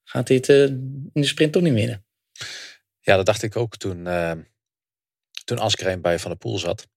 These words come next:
Speaker 2: in, eh, de Ronde van Vlaanderen. Toen dacht ik ook van, "Ja,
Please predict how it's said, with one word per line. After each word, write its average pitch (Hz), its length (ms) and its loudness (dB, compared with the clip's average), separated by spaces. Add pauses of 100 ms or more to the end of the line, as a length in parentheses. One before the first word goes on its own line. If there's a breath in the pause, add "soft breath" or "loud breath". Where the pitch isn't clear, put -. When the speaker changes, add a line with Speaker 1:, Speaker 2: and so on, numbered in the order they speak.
(160)
Speaker 2:
in, 85 240 -14
eh, 80 180 -6
de 80 60 -6
Ronde 98 240 -6
van 85 160 -6
Vlaanderen. 101 500 -2 (240)
Toen 95 140 -14
dacht 87 200 -2
ik - 100 -6
ook 92 160 -2
van, 92 120 -2
"Ja, 87 180 0